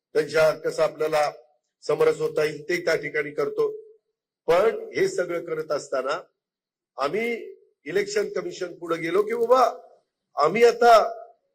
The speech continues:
भाऊसाहेब इथं हा अध्यक्ष आहे प्रदीप नारायणकर, तेव्हाही होता, अजित गव्हाणे तेव्हाही होता, आत्ताही अध्यक्ष आहे. बहुतेक महाराष्ट्रातले अध्यक्ष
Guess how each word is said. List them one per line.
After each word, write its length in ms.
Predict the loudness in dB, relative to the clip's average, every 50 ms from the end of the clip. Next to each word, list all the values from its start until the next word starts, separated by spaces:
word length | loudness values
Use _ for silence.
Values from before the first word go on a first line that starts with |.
| _ _ _ _ _
भाऊसाहेब 680 | 4 6 6 6 6 8 8 8 8 8 4 0 -6 -8
इथं 520 | -8 -2 6 8 8 8 8 4 -4 -10 -2
हा 500 | 2 4 4 4 2 0 -2 -4 -6 -2
अध्यक्ष 400 | -2 -2 2 2 0 0 0 0
आहे 140 | 0 0 0 -2 -8 -20 _ _ _ _ _ _ _ _ _ _ _ _ _ _ _ _ _ 0
प्रदीप 260 | 0 0 0 0 0 2
नारायणकर, 460 | 4 4 4 2 0 0 -4 -4 -4
तेव्हाही 500 | -4 -12 _ 2 2 4 6 6 6 6
होता, 340 | 6 4 0 -2 -4 -8 -8 -10 _ _ _ _ _ _ _ _ _ 0
अजित 320 | 0 2 4 4 4 4
गव्हाणे 320 | 6 6 6 6 6 4 0
तेव्हाही 400 | 4 2 4 6 6 6 8 8
होता, 240 | 6 6 6 6
आत्ताही 300 | 6 6 6 4 4 6
अध्यक्ष 380 | 6 4 4 2 -2 -2 -2 -4
आहे. 100 | -6 -6 -6 -12 -18 -20 _ _ _ _ _ _ _ _ _ _
बहुतेक 540 | 2 4 4 4 2 2 2 2 2 2 0
महाराष्ट्रातले 720 | 0 2 2 4 2 0 0 0 -2 -4 -4 -2 -2 0
अध्यक्ष 560 | 0 0 -2 -4 -6 -8 -8 -8 -10 -10 -6